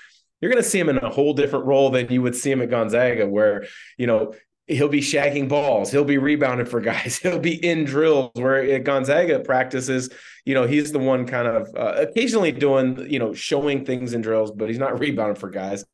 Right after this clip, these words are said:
In, in the, in the Gonzaga role, he's typically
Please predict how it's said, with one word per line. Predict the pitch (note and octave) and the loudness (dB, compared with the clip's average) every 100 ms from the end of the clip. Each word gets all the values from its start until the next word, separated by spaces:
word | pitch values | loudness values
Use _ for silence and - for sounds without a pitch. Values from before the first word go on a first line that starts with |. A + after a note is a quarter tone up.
| _ - - - | _ -20 -20 -12
In, | - | -4
in | D3 C#3 A#2+ C#3 C#3+ | 0 0 0 -2 0
the, | D3+ C#3+ - _ | 0 0 -4 _
in | D3 C3+ B2+ | -4 -2 -2
the | B2 | -2
Gonzaga | C3+ C3+ D#3 D#3+ | 0 2 2 2
role, | C#3 B2+ | 2 0
he's | B2 A#2+ | 0 -2
typically | - - A#2+ A2+ G#2 | -6 -6 -4 -4 -6